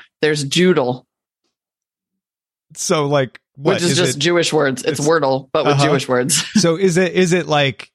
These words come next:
Speaker 2: you know, schmutz and, and stuff like that? Like,
Speaker 1: Yeah.
Speaker 2: yeah,
Speaker 1: Yeah.
Speaker 2: yeah. Oh, that's
Speaker 1: Exactly.
Speaker 2: great. I love that.
Speaker 1: So it's, it's words from English, Yiddish, Hebrew, and
Speaker 2: Uh-huh.
Speaker 1: Aramaic. Uh, and then unlike it is a six letter Jewish word, so it's
Speaker 2: Okay.
Speaker 1: trickier.
Speaker 2: Uh-huh.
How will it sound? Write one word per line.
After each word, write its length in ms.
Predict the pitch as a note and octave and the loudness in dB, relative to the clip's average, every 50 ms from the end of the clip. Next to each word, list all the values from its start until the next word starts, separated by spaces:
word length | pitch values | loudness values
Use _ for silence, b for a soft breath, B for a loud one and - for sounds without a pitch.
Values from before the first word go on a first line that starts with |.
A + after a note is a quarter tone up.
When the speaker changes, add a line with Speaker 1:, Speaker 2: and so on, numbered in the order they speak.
| _ | _
Speaker 2:
you 140 | - D3 B2 | -4 -2 -2
know, 160 | G2+ G2 G2 G2+ | 0 0 -2 -2
schmutz 640 | - - - C#3+ C#3+ C#3 C#3+ C#3+ - - - - | -2 -2 0 0 0 0 0 -2 -2 -2 0 0
and, 420 | C3 A#2+ A2+ A2 G#2+ G#2 G#2 G2+ - | 0 0 -2 -2 -6 -6 -8 -8 -4
and 500 | A#2 A#2+ A2 G#2 G#2 G#2 G#2 F#2+ F#2+ F#2 - | -4 -2 -2 -2 -4 -8 -10 -14 -18 -20 -18
stuff 240 | - - - C#3 - | -8 -6 -4 -4 -2
like 160 | C3+ A#2+ G2 | -2 -4 -2
that? 340 | G#2+ G#2 G#2+ C3 D#3+ D#3 D3 _ _ - | -2 -2 -2 -2 -2 -4 -6 _ _ -4
Like, 160 | C3+ B2 A2+ B2+ | -2 0 0 2
Speaker 1:
Yeah. 220 | A#2 A2 G2+ A#2 - - | 0 0 -2 -4 -8 -4
Speaker 2:
yeah, 240 | - E3 F3 B2+ G2 | -2 0 0 2 2
Speaker 1:
Yeah. 180 | C3 A#2+ G2+ - | 0 0 0 0
Speaker 2:
yeah. 180 | C#3 A#2 G2+ - | -2 -4 -2 -2
Oh, 120 | C#3 D#3 D3 | -2 -2 0
that's 80 | C#3 | 0
Speaker 1:
Exactly. 260 | C3+ C3 B2+ A#2 B2 A#2 | 0 0 0 0 0 0
Speaker 2:
great. 200 | A#2 A2+ B2+ - C3+ | 0 -2 -2 -4 -4
I 40 | C3+ | -2
love 160 | C#3 C3+ G#2+ | -2 -2 -2
that. 200 | G#2 G2 E3+ E3 | -2 -2 -2 0
Speaker 1:
So 140 | E3+ F3 E3+ | 2 2 2
it's, 180 | D#3+ C3 - - _ | 2 0 -4 -8 _
it's 260 | - E3+ E3+ E3 - C#3+ | -2 -2 -2 -2 -2 -2
words 380 | C#3+ D#3+ D#3+ E3+ F3+ F3+ - - | 0 2 2 2 0 -2 -4 -4
from 200 | - E3 C#3+ C3 | -4 -2 -2 -2
English, 360 | C3 D#3 E3 F#3 F#3+ F#3+ - | 0 0 2 0 0 0 0
Yiddish, 400 | D#3 D3+ C#3 D3 D3 D3 - - | 0 2 2 2 2 2 0 0
Hebrew, 320 | - D#3+ C#3 B2+ D3+ C#3+ C#3 | 0 0 0 0 2 2 2
and 120 | C3 C#3 C#3+ | 2 2 0
Speaker 2:
Uh-huh. 80 | D3 C3 C3+ | -2 -2 -2
Speaker 1:
Aramaic. 520 | C3+ C3+ B2+ A#2+ A#2 B2 C3 C3 - - _ _ _ _ - | -2 0 0 0 0 0 -2 -4 -6 -16 _ _ _ _ -4
Uh, 200 | C#3+ B2+ A#2+ A#2 - | -2 -2 -2 -2 -2
and 320 | C3+ C3 B2 B2 B2+ - | -2 0 0 0 0 0
then 340 | - B2 A#2+ B2 B2+ A#2+ - - | 0 0 0 0 -2 -2 -4 -4
unlike 480 | C#3+ C#3+ D3 C#3+ C#3+ C#3 C#3 C3 - - | -2 0 0 2 2 0 0 -2 -4 -4
it 180 | D3 D3 A2+ - | -4 -2 0 0
is 160 | D3 C#3+ D3 | 0 0 0
a 140 | C3 - - | -2 -4 -6
six 440 | - - - A3 A3 A3 - - - - - | -8 -4 0 0 0 0 -2 -6 -6 -6 -4
letter 380 | C3+ C#3+ C3+ B2+ B2 A#2+ A#2+ | -2 -2 0 0 2 0 0
Jewish 420 | A2 - - B2+ A2+ A2+ A#2 - - | 0 -2 -2 -2 -2 -2 -2 -2 -4
word, 300 | A2+ G2 F#2 A#2 C3 - | -4 -2 -2 -2 -4 -4
so 160 | - B2 A2 | -2 -2 0
it's 120 | D3 D3+ | 0 -2
Speaker 2:
Okay. 160 | - G#2 A2 B2+ | -2 -4 -4 -4
Speaker 1:
trickier. 600 | - - A#3+ - - C#3+ C3 A#2+ G#2+ A#2 D3+ F#3+ - - | -4 -4 -4 -4 -2 -2 0 0 2 0 0 -2 -4 -6
Speaker 2:
Uh-huh. 320 | - A#2 A2+ A2 A2 A#2+ | -4 -2 -2 -2 -2 -4